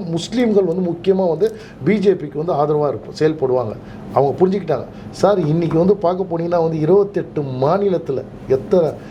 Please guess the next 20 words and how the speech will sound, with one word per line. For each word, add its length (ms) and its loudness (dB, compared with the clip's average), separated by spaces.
இருபது, 300 4
இருபத்தோரு 400 0
மாநிலம் 380 2
பி 140 0
ஜே 160 2
பி 160 -2
ஆச்சு 220 -6
சார். 480 -4
எத்த-, 340 4
எங்க 220 -2
போயிட்டாங்க 360 0
சார்? 180 0
எழுபத்தஞ்சு, 380 2
எண்பது 360 4
வருஷம் 140 2
ஆண்டவங்களாம் 600 2
எங்க 220 2
சார் 140 2
ஓடி 240 0
ஒழிஞ்சுக்கிட்டாங்க? 600 0